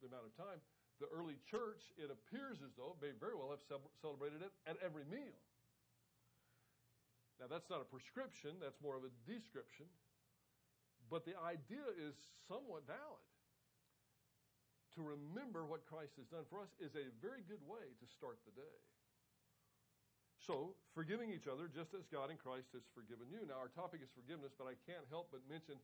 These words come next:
a little bit of the preface of that verse. We said when we studied this a couple of weeks ago, we would come back to it. Be kind to one another and tenderhearted. In today's culture, where it seems as though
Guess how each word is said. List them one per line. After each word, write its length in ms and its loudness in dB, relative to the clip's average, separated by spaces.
a 80 -4
little 240 -2
bit 80 0
of 80 0
the 160 -6
preface 320 0
of 160 -2
that 160 -4
verse. 320 -6
We 80 -6
said 240 0
when 160 -6
we 160 -6
studied 320 -2
this 160 -2
a 80 -12
couple 240 -4
of 0 -
weeks 160 0
ago, 80 -2
we 160 -2
would 160 -8
come 240 -4
back 160 -2
to 80 2
it. 80 -6
Be 160 0
kind 240 2
to 80 2
one 160 4
another 240 4
and 80 -2
tenderhearted. 640 -2
In 160 -4
today's 560 2
culture, 560 -2
where 160 2
it 80 -6
seems 400 -4
as 160 -6
though 320 2